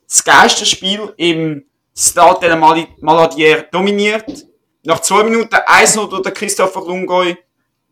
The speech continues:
Nachher ist bis zur Pause nicht mehr viel gegangen. Dann kommt noch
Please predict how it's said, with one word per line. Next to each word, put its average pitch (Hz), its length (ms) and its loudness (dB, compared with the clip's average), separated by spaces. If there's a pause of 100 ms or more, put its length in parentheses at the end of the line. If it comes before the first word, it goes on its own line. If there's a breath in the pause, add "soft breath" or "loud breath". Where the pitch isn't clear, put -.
Nachher 190 400 4
ist 185 140 -2
bis 185 140 -4
zur 175 160 -6
Pause 170 320 -2
nicht 175 100 -10
mehr 190 100 -8
viel 196 120 -8
gegangen. 180 580 -2 (360)
Dann 156 140 -8
kommt 220 160 0
noch 208 300 -4